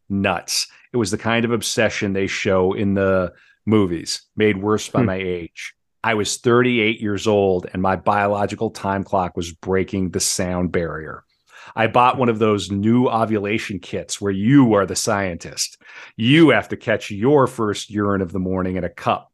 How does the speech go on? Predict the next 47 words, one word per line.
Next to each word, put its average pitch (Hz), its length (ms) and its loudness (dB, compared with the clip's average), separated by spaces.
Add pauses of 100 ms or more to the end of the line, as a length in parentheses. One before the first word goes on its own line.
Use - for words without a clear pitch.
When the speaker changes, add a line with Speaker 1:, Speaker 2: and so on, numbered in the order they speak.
Speaker 1:
mix 113 260 -2
it 127 120 -2
with 120 100 -4
some 107 160 -4
powder, 101 500 0 (280)
wait 127 280 0
ten 110 240 0
minutes, 104 360 -2
mix 127 200 0
something 113 320 0
else, 101 300 -2
wait 135 240 0
ten 123 240 -2
minutes, 107 340 -4 (240)
mix 139 220 0
it 147 80 -2
with 127 140 2
another 110 260 4
thing, 110 320 0 (220)
wait 131 220 4
a 131 60 2
half 120 280 0
hour, 104 420 2
dip 160 200 -2
a 147 40 -6
stick 135 300 -4
into 123 140 -2
the 113 100 0
mixture, 104 440 -2
and 92 280 -2
match 123 340 0
it 113 100 2
up 113 160 0
with 101 120 -2
a 95 100 -4
yellow 110 340 0
chart 107 360 -2
to - 40 -12
see 107 200 -4
whether 104 280 0
it 95 60 0
is 90 80 -6
blue 113 260 0
or 104 140 0
green 113 260 -2
or 107 60 -2
yellow. 131 340 0